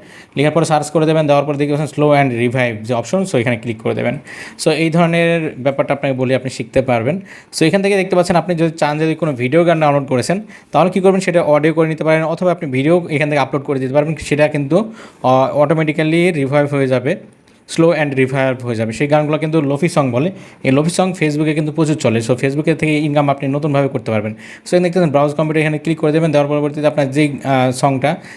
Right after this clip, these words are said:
যেটা আপনার কাঙ্ক্ষিত গান, সেটা আপনি এখানে সিলেক্ট করে দেবেন। সাপোজ মনে করেন এটা আমার সেটা কাঙ্ক্ষিত সং, সং মনে করেন, সাপোজ সেই, এটা আমি সিলেক্ট করে দিলাম।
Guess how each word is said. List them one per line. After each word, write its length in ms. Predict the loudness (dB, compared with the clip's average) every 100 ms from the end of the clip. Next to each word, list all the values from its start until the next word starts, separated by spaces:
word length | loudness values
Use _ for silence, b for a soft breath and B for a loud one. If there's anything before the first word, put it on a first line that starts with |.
| B
যেটা 240 | -2 0 0
আপনার 180 | 0 0
কাঙ্ক্ষিত 360 | -2 -2 0 0 0 0
গান, 200 | -2 -2 -10 B
সেটা 200 | -4 0
আপনি 200 | 0 0
এখানে 220 | 0 0 -4 -4
সিলেক্ট 260 | -2 0
করে 120 | 0 0
দেবেন। 140 | 0
সাপোজ 220 | 2 2 2
মনে 100 | 2
করেন 120 | 2
এটা 160 | 2
আমার 200 | 0 0 -4
সেটা 200 | -4 -4
কাঙ্ক্ষিত 360 | -2 -4 -4 -4
সং, 360 | -2 -2 -2 -2
সং 200 | 0 0
মনে 200 | 2 0
করেন, 260 | -2 -6 -8 B B B
সাপোজ 280 | -4 -2 -2
সেই, 240 | -2 -2 0
এটা 120 | 0
আমি 80 | 2
সিলেক্ট 240 | 0 0
করে 120 | 2
দিলাম। 220 | 2 0